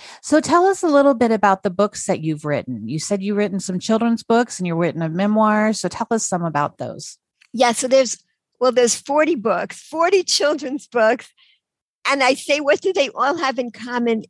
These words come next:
Speaker 2: They all help souls to shine. Some of them are based on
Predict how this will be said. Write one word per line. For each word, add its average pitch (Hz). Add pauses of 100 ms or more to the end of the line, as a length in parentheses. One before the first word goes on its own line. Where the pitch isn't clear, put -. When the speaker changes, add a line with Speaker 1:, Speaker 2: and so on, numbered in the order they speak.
(120)
Speaker 2:
They 233
all 269
help 233
souls 214
to -
shine. 180 (640)
Some 370
of 349
them 262 (640)
are 277
based 277 (100)
on 262